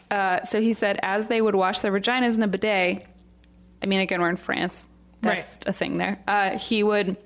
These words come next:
Speaker 1: hold a gun to, like, up behind them.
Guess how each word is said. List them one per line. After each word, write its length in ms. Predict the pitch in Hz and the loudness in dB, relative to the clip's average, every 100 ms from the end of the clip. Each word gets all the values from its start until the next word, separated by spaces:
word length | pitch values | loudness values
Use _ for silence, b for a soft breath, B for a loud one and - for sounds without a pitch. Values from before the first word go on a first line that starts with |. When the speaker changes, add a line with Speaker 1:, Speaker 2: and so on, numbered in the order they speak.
| - _ _ _ - - | -20 _ _ _ -14 -8
Speaker 1:
hold 220 | - 226 | -2 -2
a 60 | 226 | -2
gun 460 | 196 185 185 220 - - | -2 0 0 -2 -2 -2
to, 300 | 214 185 175 - | 0 0 -2 -2
like, 180 | 202 190 | -2 -2
up 240 | 185 180 - - - _ _ _ _ - | -2 -4 -4 -8 -10 _ _ _ _ -6
behind 360 | 202 185 180 | -4 -2 -2
them. 280 | 190 180 202 | 0 0 0